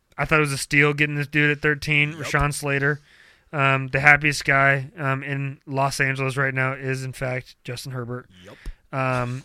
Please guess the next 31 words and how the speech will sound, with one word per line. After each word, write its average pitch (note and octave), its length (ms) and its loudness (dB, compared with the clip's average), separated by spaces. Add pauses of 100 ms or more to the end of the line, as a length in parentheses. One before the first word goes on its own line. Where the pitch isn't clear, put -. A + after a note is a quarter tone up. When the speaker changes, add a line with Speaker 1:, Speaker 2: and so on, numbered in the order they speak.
(140)
Speaker 1:
you C#3 100 -4
get, C#3 440 2
you, D3 320 -2 (500)
you D3 140 -6
get E3 120 4
a E3 40 2
guy D#3+ 200 4
like D#3 180 2
this, D#3+ 220 0
he's D3+ 160 -6
gonna D3 160 0
help C#3+ 180 -2
you C3+ 100 0
out B2+ 180 -4
all B2 220 -6
over A#2+ 140 -8
the A2 60 -12
place. - 380 -14 (100)
Offensive D3 340 -4
line, C3+ 400 -6 (560)
um, B2+ 440 -6 (260)
is B2+ 140 -14
a A#2+ 40 -16
big C3+ 220 -4
necessity D3 520 -2
in E3 80 -2
this D#3+ 180 -6
league. E3 320 -2 (380)
Um, B2+ 200 -6
like B2 200 -6
I B2 280 -6